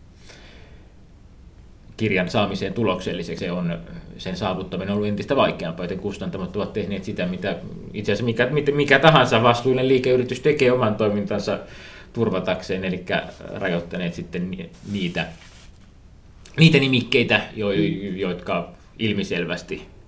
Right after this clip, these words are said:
Speaker 1: tuottaa tappiota, eivätkä, eivätkä niin kuin mahdollista.
Speaker 2: Mm.
Speaker 1: Taikka sanotaan, että niitä nimikkeitä ei tehdä enää niin paljon. Kustantamoala on edelleen erittäin poikkeuksellinen siinä, että tehdään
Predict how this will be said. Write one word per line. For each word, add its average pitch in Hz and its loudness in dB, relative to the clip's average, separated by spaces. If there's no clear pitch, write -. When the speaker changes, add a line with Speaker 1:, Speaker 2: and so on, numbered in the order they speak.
Speaker 1:
tuottaa - -6
tappiota, - -10
eivätkä, - -8
eivätkä 85 -8
niin 85 -10
kuin 90 -8
mahdollista. 85 -6
Speaker 2:
Mm. 98 -4
Speaker 1:
Taikka 117 2
sanotaan, 123 0
että - -8
niitä 123 -2
nimikkeitä 110 0
ei 107 2
tehdä 104 0
enää 101 -2
niin 92 -4
paljon. 87 -2
Kustantamoala 90 0
on 92 -4
edelleen 95 0
erittäin 95 2
poikkeuksellinen - -14
siinä, - -16
että - -10
tehdään 95 0